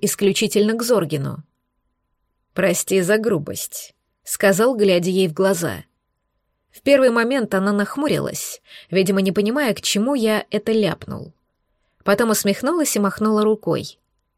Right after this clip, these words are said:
«Забудь, мне не следовало лезть не в свое дело». Она что, вправду не обиделась на меня? Но ведь отгородилась. Я это кожей чувствовал. Хотя сейчас вроде бы как все в порядке.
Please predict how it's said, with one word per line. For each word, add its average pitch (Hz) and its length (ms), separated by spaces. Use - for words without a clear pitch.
«Забудь, 214 480
мне 202 160
не 196 120
следовало 190 420
лезть 175 320
не 175 60
в - 40
свое 170 300
дело». 160 400
Она 175 220
что, 165 220
вправду 180 400
не 175 120
обиделась 233 540
на 165 60
меня? 151 380
Но 175 140
ведь 170 200
отгородилась. 202 1000
Я 175 180
это 175 140
кожей 220 340
чувствовал. - 680
Хотя 175 240
сейчас - 420
вроде 202 260
бы 254 120
как 165 200
все - 200
в - 80
порядке. - 600